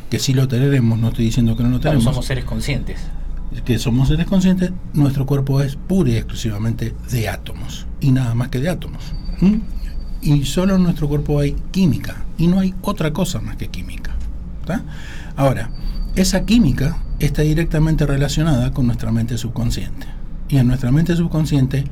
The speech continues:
Speaker 1: hay pura energía, y no otra cosa más que energía. Energía emocional,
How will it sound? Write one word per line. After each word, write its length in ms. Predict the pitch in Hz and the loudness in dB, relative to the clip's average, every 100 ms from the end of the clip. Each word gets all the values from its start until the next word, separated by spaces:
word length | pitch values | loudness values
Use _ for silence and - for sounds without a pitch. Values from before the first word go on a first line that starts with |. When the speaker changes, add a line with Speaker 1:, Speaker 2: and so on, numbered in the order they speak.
| - - - - - 131 | -10 -10 -10 -10 -6 0
Speaker 1:
hay 260 | 123 123 - - | 0 0 -4 -6
pura 420 | - 131 127 123 - - 135 | 0 2 2 0 -2 -4 -2
energía, 640 | 113 113 - 113 - - - - - | -2 -2 -2 -4 -4 -6 -6 -6 -2
y 160 | 147 117 | 2 4
no 340 | 127 127 131 | 4 4 2
otra 260 | 117 117 117 | 2 0 -2
cosa 360 | 117 107 113 | -2 -4 -2
más 260 | 131 110 110 | 0 0 0
que 100 | 117 | -2
energía. 520 | 104 117 175 110 - - - - - - - | -2 -2 -2 -2 -4 -6 -6 -6 -4 -4 0
Energía 480 | 135 123 - 123 117 | 2 4 2 0 2
emocional, 600 | 120 135 160 202 185 175 | 2 2 4 4 2 2